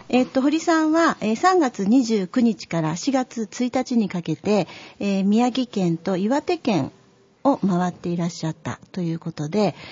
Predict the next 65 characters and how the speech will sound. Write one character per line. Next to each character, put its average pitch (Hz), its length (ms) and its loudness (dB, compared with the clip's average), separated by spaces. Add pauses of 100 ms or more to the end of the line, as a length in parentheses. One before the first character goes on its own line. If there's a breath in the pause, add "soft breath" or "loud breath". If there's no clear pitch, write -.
(200 loud breath)
え 196 160 0
ー、 185 40 -2
そ 214 120 -2
の 226 140 4
時 233 260 -2
の 143 140 2
様 202 200 2
子 302 160 -4
を 294 160 2
ち 277 100 -2
ょ - 40 2
っ - 20 -4
と - 180 -6
今 160 220 -4
日 143 60 -2
は、 170 280 0 (240)
え 165 60 -4
ー、 - 280 -4
教 180 80 -4
え 175 40 -8
て - 80 -6
い 156 80 -2
た 160 100 -4
だ 151 120 -4
き - 100 -18
た 151 140 -4
い 147 60 -4
と - 120 -8
思 151 160 -2
う 147 40 -4
ん 147 60 -6
で 143 80 -8
す - 80 -14
け 160 120 -8
れ 147 120 -6
ど 147 120 -10
も、 226 300 2 (440 loud breath)
え 277 120 0
ー - 20 0
と、 254 280 0
具 277 120 -4
体 339 260 0
的 - 400 -8
に 392 80 0
は 185 100 4
ど 247 180 4
の 226 200 4 (480)
方-、 180 280 -2 (240)
方 175 180 0
面 160 260 0
に 147 240 -2 (280)
行 180 100 -8
っ - 40 -20
て 165 100 -8
い 165 80 -6
ら 160 80 -2
っ 151 40 -4
し - 80 -12
ゃ 151 40 -6
っ - 20 -6
た - 160 -14
ん - 40 -10
で - 80 -12
す - 100 -18
か？ 311 140 -4